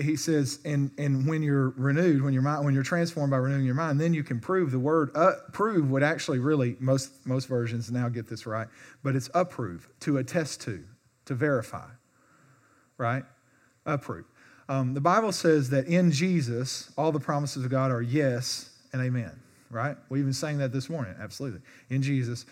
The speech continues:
So Jesus is the divine yes of God. He's the yes of provision. He's the yes of peace. He's the yes of health. He's the yes of salvation. He's the yes of prosperity.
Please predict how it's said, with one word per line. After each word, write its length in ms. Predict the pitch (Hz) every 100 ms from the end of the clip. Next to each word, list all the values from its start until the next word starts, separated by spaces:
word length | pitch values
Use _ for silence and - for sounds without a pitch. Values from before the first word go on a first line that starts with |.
| -
So 240 | - 151
Jesus 560 | 135 131 247 190 156 135
is 180 | 160 123
the 100 | 135
divine 380 | 131 139 135 131
yes 360 | 147 175 175
of 100 | 113
God. 320 | 123 107 71 - _ _ _ _ _ _ _ _
He's 200 | 180 170
the 100 | 147
yes 320 | 151 165 165
of 120 | 147
provision. 680 | 117 139 151 180 180 190 190 - - -
He's 200 | - 147
the 80 | 131
yes 300 | 135 143 131
of 120 | 120
peace. 580 | - 170 175 170 - - - - -
He's 180 | 151 139
the 80 | 131
yes 260 | 131 131 131
of 120 | 107
health. 440 | - 165 165 165 -
He's 200 | 139 131
the 80 |
yes 280 | 127 131 127
of 100 | 117
salvation. 680 | - 120 117 160 160 175 165
He's 240 | 143 135
the 80 | 127
yes 280 | 120 131 127
of 80 | 110
prosperity. 640 | 120 117 - 160 160 151